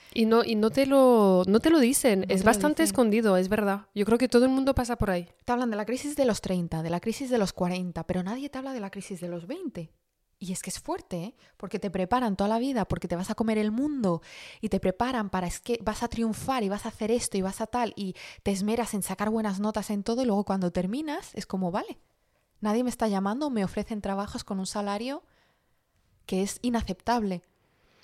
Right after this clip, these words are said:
Speaker 1: Que también lo que pasa cuando estás en esas edades es que también no tienes credavi-, credibilidad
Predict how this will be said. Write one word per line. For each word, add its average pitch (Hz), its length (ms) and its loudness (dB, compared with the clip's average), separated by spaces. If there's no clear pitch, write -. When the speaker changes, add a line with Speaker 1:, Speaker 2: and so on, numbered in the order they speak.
Speaker 1:
Que 214 100 0
también 214 420 6
lo 208 100 4
que 196 120 0
pasa 214 460 -2
cuando 185 260 2
estás 202 300 0
en 208 120 0
esas 208 280 0
edades 202 540 2
es 196 140 0
que 214 80 -4
también 214 260 4
no 240 120 4
tienes 247 320 0
credavi-, 196 580 2
credibilidad 196 800 0